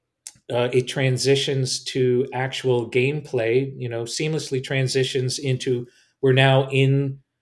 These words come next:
the story, we're actually having an interactive experience. It's fairly simple on purpose because, you know, it's, it was such a big deal just to try to get something so complex to come together in, like, a year and a half. So,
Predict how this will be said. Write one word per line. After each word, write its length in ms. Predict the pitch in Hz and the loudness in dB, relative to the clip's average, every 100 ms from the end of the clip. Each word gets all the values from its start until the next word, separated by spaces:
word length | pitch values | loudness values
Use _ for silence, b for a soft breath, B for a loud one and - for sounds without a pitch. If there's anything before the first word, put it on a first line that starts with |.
| _ _ | _ _
the 160 | 127 127 | -2 -2
story, 560 | - 139 123 123 127 | 2 4 6 6 4
we're 300 | 120 120 120 - | 4 -2 -6 -4
actually 440 | 123 131 - 131 110 | -2 -2 -4 -4 -4
having 520 | - 123 123 120 120 | -4 -2 -2 -4 -4
an 80 | 123 | -4
interactive 640 | 123 127 117 117 - 120 | -4 -2 -2 -4 -8 -14
experience. 800 | - - - 127 120 113 120 b b b b b | -12 -8 0 0 0 -4 -6 b b b b b
It's 160 | 185 - | -2 0
fairly 440 | 185 190 208 208 | 0 2 4 2
simple 460 | - 170 160 170 147 | 0 -4 -2 2 4
on 200 | 135 135 | 2 2
purpose 400 | 151 151 175 - | 0 0 -6 -8
because, 560 | 131 135 120 - - | -6 -2 -2 -4 -10
you 100 | 143 135 | -2 0
know, 240 | 120 120 | 2 0
it's, 300 | - 135 - _ _ | -4 -10 -12 _ _
it 80 | 143 | -8
was 180 | 123 - | -6 -8
such 360 | - 165 - | -4 -4 -2
a 20 | 135 | -2
big 320 | 139 131 123 | 2 2 2
deal 260 | 127 131 | 2 2
just 320 | 127 131 123 - | 2 -2 -2 -6
to 60 | |
try 280 | 107 - 127 | -8 -2 0
to 200 | 117 104 - - | -2 -6 -16 -6
get 200 | 120 123 | -4 -4
something 460 | - 123 - 120 | -6 -6 -4 -6
so 220 | - 120 113 | -6 -8 -8
complex 640 | 127 110 - 117 113 - | -10 -10 -6 -6 -6 -10
to 80 | - | -12
come 240 | - 120 113 | -12 -12 -12
together 600 | 113 117 113 131 143 B B B B B | -6 -4 0 -2 -4 B B B B B
in, 80 | 120 | -8
like, 220 | 117 107 | -6 -4
a 40 | 120 | -4
year 220 | 117 120 | -2 -4
and 100 | 113 | -4
a 40 | |
half. 280 | 113 123 147 | -4 -4 -4
So, 320 | - 127 123 | -2 0 0